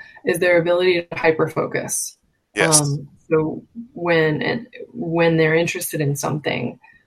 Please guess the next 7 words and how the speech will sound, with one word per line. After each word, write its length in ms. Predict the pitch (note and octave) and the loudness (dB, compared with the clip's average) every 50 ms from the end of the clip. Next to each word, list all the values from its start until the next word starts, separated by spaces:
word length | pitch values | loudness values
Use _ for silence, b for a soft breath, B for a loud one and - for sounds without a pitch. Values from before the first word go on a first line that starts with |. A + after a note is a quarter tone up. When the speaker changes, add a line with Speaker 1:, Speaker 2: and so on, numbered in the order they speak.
| b - | b -8
Speaker 1:
then 380 | D#3+ D3+ F3 D3+ D3 D3 D3 | -2 0 2 2 2 2 2
they 280 | D#3 E3 E3+ E3 E3 E3 | 4 4 4 4 4 2
can 300 | E3 - - D#3+ D3 D3+ | -2 -4 -6 -4 -4 -2
just 300 | D3 - C3+ C3+ - - - - _ _ _ - | -4 -4 -6 -8 -12 -14 -18 -20 _ _ _ -14
lock 720 | - D#3+ D#3+ E3 E3+ E3+ F3+ F3+ D#3+ E3 - - - - - | -12 -10 -8 -2 2 4 6 6 6 4 0 -6 -14 -16 -10
onto 380 | - - E3 F3 F3+ D#3+ - F3 | -8 -8 -6 -6 -6 -8 -8 -4
that 400 | - - - - E3+ F3 - - | -2 -2 0 0 0 0 -2 -8